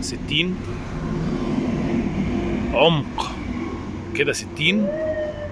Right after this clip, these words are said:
تمام؟ الارتفاع كده، آه، الارتفاع كده خمسين، يعني ارتفاعها اتنين متر وعمق ستين في ستين. شركة عرب جروب، يا ريت تشتركوا معانا في القناة،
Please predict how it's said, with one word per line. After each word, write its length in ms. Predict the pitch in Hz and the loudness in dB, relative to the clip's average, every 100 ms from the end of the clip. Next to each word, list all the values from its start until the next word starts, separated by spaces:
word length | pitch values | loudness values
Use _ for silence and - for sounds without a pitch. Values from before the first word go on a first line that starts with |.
| - | -4
تمام؟ 320 | 107 139 180 175 - - - - - - - | 4 4 4 0 -6 -6 -8 -8 -10 -10 -4
الارتفاع 520 | 117 110 113 160 143 | -2 -2 -2 2 2
كده، 320 | - 170 214 - - - - - - - - - - - - 120 | 4 4 4 0 -10 -10 -10 -12 -12 -12 -12 -12 -14 -14 -6 -2
آه، 1120 | 117 113 110 110 107 113 107 107 104 107 107 | 0 0 0 0 0 0 0 0 0 0 0
الارتفاع 460 | 107 117 104 151 139 | 0 0 0 2 2
كده 160 | 147 | 2
خمسين، 380 | 120 120 - 87 78 - - - - - - - - - | 0 -4 -4 -6 -6 -8 -8 -10 -14 -16 -16 -16 -16 -8
يعني 160 | 113 123 | -4 -2
ارتفاعها 320 | 117 - 139 | -2 0 0
اتنين 220 | 139 143 | 0 0
متر 300 | 139 180 - | 0 0 -2
وعمق 220 | 131 135 147 - - | 0 2 0 -6 -12
ستين 320 | - 117 147 | -12 -6 -4
في 60 | 120 | -2
ستين. 340 | 113 - 85 80 - - - - - - - - - - - - - - - - - - - - - - | -4 -8 -10 -12 -16 -18 -12 -12 -12 -16 -20 -20 -20 -18 -18 -18 -14 -14 -12 -12 -12 -14 -16 -16 -16 -4
شركة 420 | - 131 117 117 | 0 0 0 0
عرب 200 | 127 117 | 2 2
جروب، 200 | 127 175 - - - - - - | 2 2 -2 -12 -12 -12 -10 0
يا 80 | |
ريت 160 | 120 131 | 2 2
تشتركوا 280 | - 131 120 | -2 -4 0
معانا 140 | 127 | 0
في 60 | 120 | 0
القناة، 400 | 104 123 147 | -2 2 2